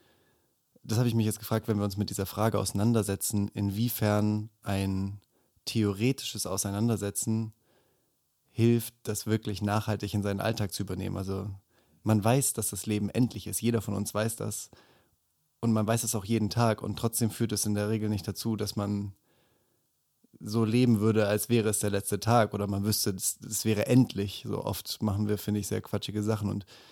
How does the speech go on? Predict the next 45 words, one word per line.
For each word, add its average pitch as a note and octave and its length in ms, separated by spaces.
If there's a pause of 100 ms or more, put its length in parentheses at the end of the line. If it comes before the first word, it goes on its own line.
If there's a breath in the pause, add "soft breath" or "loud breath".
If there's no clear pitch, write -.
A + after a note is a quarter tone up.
(1120 soft breath)
als - 180
wir A2 80
in G#2 60
diesem G2+ 140
Retreat G2+ 280
haben A2+ 120
wir G#2+ 60
dann G#2+ 140
halt G#2+ 140
oft - 400
über G#2+ 160
Menschen G#2+ 320
mit G#2 140
Nahtoderfahrung G#2+ 800
gesprochen G2 340
oder G2 160
Menschen, G#2 360
die G#2 400 (460 soft breath)
irgendwie G2+ 480 (380)
ihren G#2 420
Partner A2 360
oder G#2 120
ihre G#2 60
Partnerin A2+ 440
oder G#2 160
Kinder A#2+ 400
oder G#2 160
so G2+ 120
verloren G#2 420
haben, G2 160
also G2+ 220
wo G#2+ 80
der G#2+ 120
so G#2+ 140
sehr A#2 220
nah A2+ 380
war G2 160
und G#2 120
das - 180
dann, A2+ 300
dann, G2+ 460
glaub G#2+ 180
ich, - 100
so - 120
auch G#2+ 240